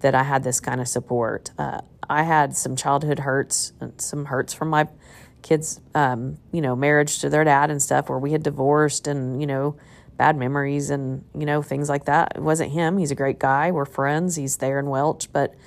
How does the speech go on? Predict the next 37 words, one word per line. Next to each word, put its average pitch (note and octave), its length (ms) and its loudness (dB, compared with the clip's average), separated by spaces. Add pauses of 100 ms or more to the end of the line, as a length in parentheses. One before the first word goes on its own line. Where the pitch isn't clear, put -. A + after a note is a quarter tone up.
(320)
just, - 240 0
you C#4+ 80 0
know, F#3+ 220 4
all F3+ 180 4
those F3 220 2
memories C3 560 -2
of - 160 -4
failed D3 280 0
marriage A#2+ 580 -4
and, B2+ 340 -4 (140)
and, B2+ 240 -6
um, A#2 340 -6 (440)
just - 360 -2
things D#3 340 0
from D3+ 200 -2
my C3+ 120 -2
childhood B2+ 540 -2
and, C3 200 -6 (580)
you D#3 100 -4
know, B2 120 0
feeling D#3+ 520 2
less C3 340 2
than. B2+ 480 -4 (140)
And C#3 520 -2
so C3+ 480 2
I D3 240 4
had C#3+ 360 -2
never G3+ 340 2
wanted C3+ 260 0
to B2+ 60 -6
move C3 220 -4
back - 240 2
to - 80 -18
my C3+ 60 0
hometown, C3 460 -2
but - 120 -10
God, D3+ 300 2